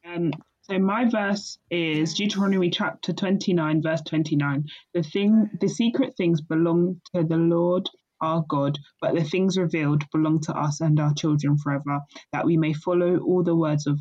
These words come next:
Speaker 1: this law." Um, I like this verse, and it's, I guess, been on, in, on my mind and just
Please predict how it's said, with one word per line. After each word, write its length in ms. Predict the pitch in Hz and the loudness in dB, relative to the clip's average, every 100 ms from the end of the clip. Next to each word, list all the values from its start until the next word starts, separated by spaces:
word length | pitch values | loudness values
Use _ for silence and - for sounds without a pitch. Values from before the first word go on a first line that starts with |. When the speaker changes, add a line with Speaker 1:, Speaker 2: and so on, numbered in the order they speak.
| - | -4
Speaker 1:
this 220 | 147 - | -8 -6
law." 260 | 147 135 147 _ _ _ _ _ _ _ _ _ _ _ - | -8 -8 -12 _ _ _ _ _ _ _ _ _ _ _ -6
Um, 340 | 170 165 151 147 _ - | 0 2 0 -2 _ -4
I 80 | 185 | -2
like 260 | 180 147 170 | 0 0 0
this 360 | 156 151 - - | -2 -4 -16 -10
verse, 220 | 139 147 - | -8 -8 -2
and 140 | 147 | 0
it's, 220 | 139 - - - | 0 -4 -20 -10
I 40 | |
guess, 220 | 151 147 - | -6 -6 -4
been 120 | 147 | 0
on, 280 | 143 147 160 _ _ _ _ _ - | 2 2 0 _ _ _ _ _ -2
in, 260 | 180 160 - | 0 0 0
on 160 | 180 | 0
my 140 | 165 160 | 2 2
mind 500 | 160 156 156 156 151 | 2 2 2 2 4
and 220 | 151 147 | 2 2
just 340 | 151 151 - | 0 -4 -6